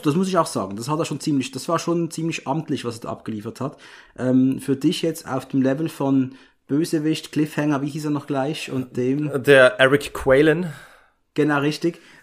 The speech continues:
Speaker 1: Äh, dieses Level erreicht er noch nicht ganz, aber war knapp dahinter.
Speaker 2: Aber er, er spielt schon so ein bisschen der, der Liga mit.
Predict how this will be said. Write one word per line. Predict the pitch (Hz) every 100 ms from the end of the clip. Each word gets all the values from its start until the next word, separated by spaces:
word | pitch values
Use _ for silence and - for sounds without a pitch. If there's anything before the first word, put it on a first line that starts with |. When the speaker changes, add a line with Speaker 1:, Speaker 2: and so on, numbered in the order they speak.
| _
Speaker 1:
Äh, | - 123 _ - -
dieses | 175 185 156
Level | 160 151
erreicht | 127 139 147
er | 139
noch | 135 123
nicht | 123 - -
ganz, | 127 196 -
aber | 156
war | 143
knapp | - 135 135
dahinter. | 143 123 104
Speaker 2:
Aber | 139 170
er, | 156 170 - -
er | 185
spielt | - - 240 254
schon | - 226
so | 208
ein |
bisschen | 214 208 214 196 185
der, | 190 180 175 175 160 143 -
der | 165
Liga | 165 131
mit. | 107 95 -